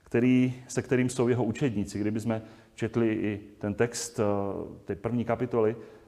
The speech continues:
tak přesně víme, kolik učedníků s ním bylo. Na této svatbě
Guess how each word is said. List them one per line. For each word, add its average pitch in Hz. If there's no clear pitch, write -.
tak -
přesně 113
víme, 120
kolik 107
učedníků 110
s -
ním 107
bylo. 110
Na 123
této 139
svatbě 151